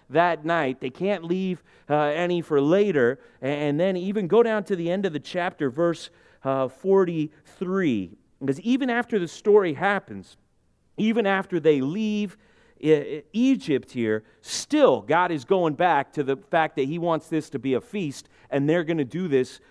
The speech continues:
forever. And in verse forty-three, the Lord said to Moses and Aaron, "This is the statute of the Passover. No foreigner shall eat of it." So even now that it's already done, he's saying, "Here's how you're gonna do it, even in the promised land, even in the future."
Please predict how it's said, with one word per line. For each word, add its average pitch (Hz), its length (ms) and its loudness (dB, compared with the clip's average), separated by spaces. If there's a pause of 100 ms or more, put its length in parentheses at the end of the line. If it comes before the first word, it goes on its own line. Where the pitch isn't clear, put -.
forever. 147 600 2 (480)
And 104 160 -4
in 117 60 -4
verse 151 200 0
forty-three, 170 540 0
the 131 100 2
Lord 156 300 4
said 156 240 -2
to 147 60 0
Moses 143 500 -2
and 139 100 -2
Aaron, 151 340 -2 (260)
"This 180 280 4
is 160 180 0
the 139 120 -6
statute 156 680 -4
of 131 140 -2
the 127 80 -2
Passover. 139 720 -4 (320)
No 151 180 4
foreigner 180 640 4
shall 156 320 2
eat 185 140 0
of 117 80 0
it." 120 120 -2
So 160 140 2
even 202 320 -2
now 202 220 -2
that 185 80 0
it's 165 160 -4
already 190 240 4
done, 190 260 0
he's 156 160 -2
saying, 175 320 -2 (220)
"Here's 254 260 0
how 240 80 0
you're 214 180 0
gonna 190 200 0
do 226 200 2
it, 165 140 4
even 233 340 0
in 214 120 2
the 196 80 -2
promised 214 480 0
land, 214 260 0
even 226 340 -2
in 220 140 2
the 185 80 -2
future." 247 720 -4